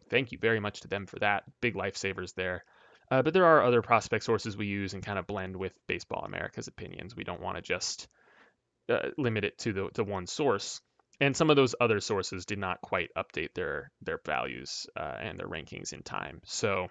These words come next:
that's why you see a guy like Jordan Groshans, who was formerly pretty highly regarded, but is just having a terrible season this year.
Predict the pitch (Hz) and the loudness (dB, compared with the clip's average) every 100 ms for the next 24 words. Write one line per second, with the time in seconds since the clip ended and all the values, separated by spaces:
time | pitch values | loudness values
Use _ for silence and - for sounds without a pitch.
0 | _ _ _ _ _ 156 147 151 147 127 | _ _ _ _ _ 4 4 4 6 6
1 | 123 120 123 113 107 104 104 - 113 104 | 6 2 0 2 4 4 2 0 -2 -2
2 | 95 98 - 95 92 95 - - - 104 | -2 -2 -2 -4 -4 -6 -8 -12 -10 -6
3 | 95 92 92 95 - 202 190 180 160 160 | -4 -4 -4 -6 0 2 4 4 4 4
4 | 143 139 143 139 139 127 131 101 98 - | 6 6 6 4 4 4 4 0 -8 -10
5 | 107 - 107 90 90 123 113 95 - 135 | -2 4 4 4 0 4 4 2 2 2
6 | 120 120 110 107 101 98 | 2 0 -2 0 0 -2